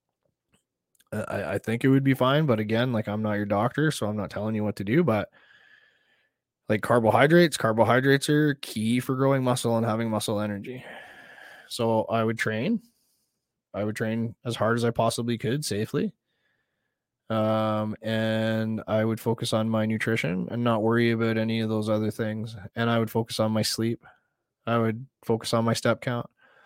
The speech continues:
I would s-, focus on, I would focus on all the things that everybody needs to focus on anyways, who doesn't have those health conditions. Because honestly, like, the other things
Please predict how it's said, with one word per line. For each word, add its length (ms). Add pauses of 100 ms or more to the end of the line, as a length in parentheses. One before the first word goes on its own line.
(380)
I 60
would 100
s-, 120
focus 360
on, 240
I 100
would 120
focus 260
on 140
all 180
the 120
things 360
that 100
everybody 460
needs 260
to 80
focus 400
on 200
anyways, 600 (480)
who 100
doesn't 280
have 220
those 200
health 220
conditions. 680 (260)
Because 220
honestly, 420
like, 320
the 120
other 260
things 540